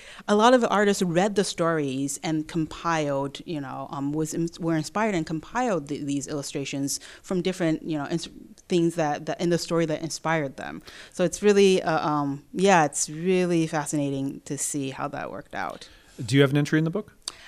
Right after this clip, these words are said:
Speaker 1: I do. Um, all three of, uh, uh, the, the editors have an entry from,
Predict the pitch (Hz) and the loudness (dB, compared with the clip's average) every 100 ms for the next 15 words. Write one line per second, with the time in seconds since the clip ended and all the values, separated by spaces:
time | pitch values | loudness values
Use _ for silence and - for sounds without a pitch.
0 | - - 285 466 196 - 165 165 190 196 | -10 0 8 8 8 6 4 4 2 2
1 | 196 180 165 - 156 147 156 147 147 151 | 2 2 0 -2 0 2 2 0 0 0
2 | 143 151 139 85 147 147 139 135 135 131 | 0 0 -2 -2 -2 -2 -4 -6 -6 -8
3 | - 143 143 143 139 147 131 | -8 -8 -8 -8 -10 -8 -10